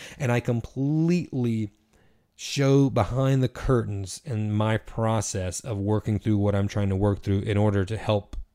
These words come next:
the people that I'm trying to help. I show them all the missteps that I take, the things that I learn every week, on week in and week out. I show, you know,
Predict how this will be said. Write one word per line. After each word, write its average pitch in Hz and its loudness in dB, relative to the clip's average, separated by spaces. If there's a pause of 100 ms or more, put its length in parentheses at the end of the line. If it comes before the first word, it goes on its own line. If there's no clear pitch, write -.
(180)
the 101 -4
people 104 -4
that 92 -4
I'm 92 -2
trying 95 -2
to 90 -4
help. 92 -2
I 101 0
show 120 4
them 113 2 (240)
all 156 6
the 127 4
missteps 113 2
that 101 -2
I 98 0
take, 127 -2
the 101 -6
things 139 2
that 113 2
I 117 4
learn 117 2
every 147 -2
week, 98 -4
on 98 -4
week 131 0
in 120 4
and 107 4
week 113 2
out. 101 2 (420)
I 104 -2
show, 110 6 (100)
you 113 0
know, 98 0